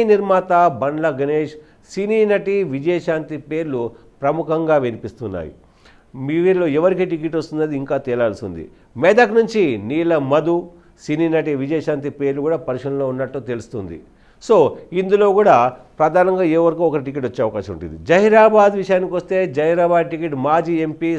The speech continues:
సురేష్ షెట్కర్కు వచ్చే అవకాశాలు ఉన్నట్లు పార్టీ వర్గాలు చెప్తున్నాయి. ఎందుకంటే గతంలో కూడా ఆయన పోటీ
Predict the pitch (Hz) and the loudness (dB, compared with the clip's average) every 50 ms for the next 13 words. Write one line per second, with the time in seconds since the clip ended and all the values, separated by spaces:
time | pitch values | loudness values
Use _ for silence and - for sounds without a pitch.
0 | - - 143 151 165 175 170 170 - 170 151 135 - 165 147 139 156 151 147 143 | -6 -8 -6 -2 -2 -2 -2 -2 -4 -6 -8 -6 -6 -8 -10 -8 -8 -8 -8 -6
1 | - 160 147 135 143 139 143 156 143 147 151 143 143 147 139 147 156 139 123 - | -6 -4 -4 -4 -4 -4 -4 -6 -4 -4 -4 -6 -4 -6 -6 -6 -4 -6 -6 -6
2 | - - - - - _ _ _ - 170 180 185 180 - - 170 165 165 160 165 | -8 -14 -20 -20 -20 _ _ _ 2 4 4 4 4 2 -2 -2 -2 -2 -2 -2
3 | 160 165 165 165 165 156 165 156 139 - - 143 123 123 143 151 165 165 160 131 | 0 0 2 2 2 0 -2 -6 -8 -8 -8 -6 -6 -4 -4 -4 -4 -4 -4 -2
4 | 147 147 151 165 160 165 160 160 165 165 165 151 131 - 143 147 151 143 156 | -4 -4 -2 -2 -2 -2 0 0 0 0 0 -2 -4 -2 -2 -2 -2 0 -4